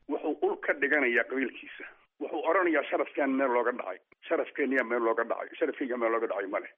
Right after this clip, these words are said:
Xaqeenniyay diidayaan. Xaqayday diidayaan ma leh. Hebel, reer hebel anigay necab yihiin. Hebelaa i necab ma leh. Oo aan dagaalsanahay. Reer hebel aan dagaalsanahay uu leeyahay. Reer hebel anagaa dagaalayn ma leh. Shacbiguna ma leh uu ka dhashay. War, ar-, war, reer hebel ma dagaalsanin. Adiga hebelaa dirirsane.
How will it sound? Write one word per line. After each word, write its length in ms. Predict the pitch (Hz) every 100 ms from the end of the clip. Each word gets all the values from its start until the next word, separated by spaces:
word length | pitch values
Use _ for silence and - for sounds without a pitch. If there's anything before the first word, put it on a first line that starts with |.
| _
Xaqeenniyay 600 | - 185 170 156 156 151 123
diidayaan. 480 | 143 143 110 98 87
Xaqayday 480 | - 135 127 117 113
diidayaan 460 | 113 104 95 95
ma 120 | 104 104
leh. 100 | - - _ -
Hebel, 200 | 151 139
reer 200 | 160 185
hebel 200 | 151 135
anigay 280 | 147 156 143
necab 260 | 123 156 123
yihiin. 320 | 120 110 98
Hebelaa 380 | - 160 151 143
i 80 | 127
necab 240 | 123 147
ma 160 | 127 127
leh. 120 | 107 -
Oo 180 | 131 135
aan 200 | 131 120
dagaalsanahay. 540 | 113 113 - 127 120
Reer 180 | 135 151
hebel 120 | 135
aan 140 | 135 127
dagaalsanahay 520 | 120 117 139 120 120
uu 80 | 110
leeyahay. 280 | 107 95 98
Reer 160 | 131
hebel 160 | 123 - - -
anagaa 300 | 147 151 135
dagaalayn 400 | 117 113 117 127
ma 140 | 117 107
leh. 100 | - _
Shacbiguna 540 | - - - 330 349 180
ma 160 | 202
leh 140 | 175 131
uu 140 | - -
ka 120 | 214
dhashay. 320 | 127 - 110 -
War, 180 | 147 147
ar-, 160 | 156
war, 160 | 160 170
reer 220 | 170 185
hebel 200 | 151 165
ma 120 | 165
dagaalsanin. 560 | 165 135 135 - 147 165
Adiga 280 | 135 165 156
hebelaa 260 | 156 147
dirirsane. 500 | 131 127 120 - 139